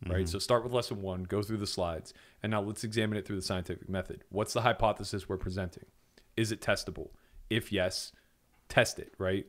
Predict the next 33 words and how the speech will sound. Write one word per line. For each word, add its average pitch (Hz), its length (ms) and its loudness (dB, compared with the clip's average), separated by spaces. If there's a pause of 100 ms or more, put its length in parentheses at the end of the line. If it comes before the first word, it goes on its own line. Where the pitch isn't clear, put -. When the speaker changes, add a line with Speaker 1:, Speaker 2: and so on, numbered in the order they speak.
(100)
Speaker 1:
Run 107 220 2
solves, 107 640 4 (340)
play, 110 540 6 (680)
see, 117 420 4
whatever. 135 400 12
Get 131 240 6
some 165 260 8
sort 143 380 8
of 107 180 8
Speaker 2:
Yeah. 98 160 6
Speaker 1:
feedback, 160 540 8
even 139 240 6
if 127 80 2
it's 123 160 2
not 117 340 4
necessarily 110 640 4
objective 92 500 2
feedback. 76 480 -10
Just 120 220 0
get 117 120 0
some 117 280 2
sort 107 180 0
of 87 80 -6
feedback, 90 420 -2
right? 101 220 -2 (520)
Then 165 380 12 (440)
examine 127 400 8
the 120 40 6
feedback, 110 600 4 (320)
say, 104 640 6
uh, 95 440 6
you 110 140 2
know, 87 220 2